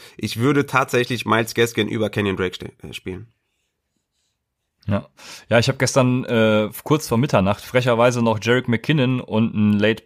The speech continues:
Speaker 2: Pick in der Keeper League gegen, äh, versucht, gegen G-, Gaskin zu tauschen. Dann noch Chase Edmonds gegen Gaskin, aber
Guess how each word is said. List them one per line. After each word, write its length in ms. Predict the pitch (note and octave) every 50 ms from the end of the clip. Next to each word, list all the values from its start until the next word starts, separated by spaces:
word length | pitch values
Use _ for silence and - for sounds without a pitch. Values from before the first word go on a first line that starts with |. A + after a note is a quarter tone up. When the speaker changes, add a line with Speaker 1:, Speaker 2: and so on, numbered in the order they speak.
| _ -
Speaker 2:
Pick 280 | - A2+ A2+ - - -
in 120 | G#2+ G#2
der 100 | G#2 G#2
Keeper 300 | - - C#3 C#3 - G2+
League 300 | G2 G#2 A2 - - - _
gegen, 540 | - A2+ A2+ A2+ A2+ A2 A2 G#2+ G#2 - -
äh, 260 | - G#2 G2+ G2+ G2
versucht, 300 | - - G2+ B2+ C3 -
gegen 240 | A#2+ A2+ G#2+ G#2 G2
G-, 220 | A#2+ - G2+ G#2 G2+ -
Gaskin 280 | C3 C3+ - - G#2
zu 100 | F#2+ G#2
tauschen. 360 | - - G2+ A2 A2+ - A2
Dann 160 | G2 A#2+ C#3 D3
noch 140 | C#3 -
Chase 280 | - - C3+ B2+ A#2+ C#3
Edmonds 260 | D3 - C3+ A2 -
gegen 200 | - A2+ G2+ G2+
Gaskin, 320 | G2+ A2 - - - B2 A2+
aber 260 | G#2+ A2 A2 G#2